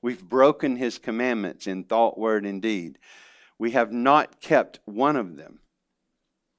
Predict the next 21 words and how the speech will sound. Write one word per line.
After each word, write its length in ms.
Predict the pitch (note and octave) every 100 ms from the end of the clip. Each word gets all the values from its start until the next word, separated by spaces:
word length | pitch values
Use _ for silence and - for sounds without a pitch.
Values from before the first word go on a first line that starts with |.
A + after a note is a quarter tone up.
| _ _ _ _ _ _ _ _ _ _ _ _ _ -
We 140 | A#2+
are 80 | A2
sinners 540 | - D#3+ D#3+ B2 G#2+
who 160 | D3 A#2+
have, 280 | C3 G#2+ - _ - _ _ _ _ -
who 160 | B2
are 140 | B2 A2+
unrighteous 920 | B2+ D3 C#3 B2 C#3 C#3 G#2+ F2+ -
and 100 | G#2
have 220 | G#2+ A2
sought 280 | - B2 B2+
our 200 | B2 A#2+
own 260 | A#2 A#2 A#2
way 300 | B2+ B2 D#2+
and 240 | G#2+ A2
cannot 420 | - D3 D3 D3
save 360 | - C#3+ C#3 C3
ourselves. 840 | B2 A2 - D3+ G#2 - _ - _ _ _ _ _ _ _ _ _ _ _ _ _ _ _ _ _ _ _ _ _ _ -
But 120 | A#2
Christ 440 | - C3 A#2 - -
came 280 | F#2 -